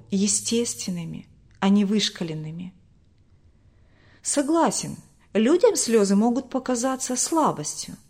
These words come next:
но не Богу». Молясь в одиночестве перед сном,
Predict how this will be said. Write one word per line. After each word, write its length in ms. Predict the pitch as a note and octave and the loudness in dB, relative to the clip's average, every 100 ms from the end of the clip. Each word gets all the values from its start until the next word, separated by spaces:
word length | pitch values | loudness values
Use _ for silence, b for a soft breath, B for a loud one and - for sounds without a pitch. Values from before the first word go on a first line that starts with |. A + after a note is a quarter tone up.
| _ _ _ _ _ _ _ _ _ _ G3 | _ _ _ _ _ _ _ _ _ _ 0
но 160 | G3+ | 4
не 180 | G#3 A3+ | 4 2
Богу». 540 | G#3 E3 C#3+ D#3+ D#3 - - _ _ _ _ _ _ _ _ _ _ _ _ - | 2 2 0 -2 -14 -18 -20 _ _ _ _ _ _ _ _ _ _ _ _ -2
Молясь 580 | G3 A3 A3+ B3 A#3 - | 2 4 4 2 0 -2
в 100 | F#3 | 4
одиночестве 720 | G3 G#3 A3 A#3 G#3 - G#3+ | 4 4 2 2 -2 -4 -2
перед 280 | G#3 G3+ G3 | 0 0 0
сном, 440 | - A#3+ D#4 E4 | 0 0 -2 -4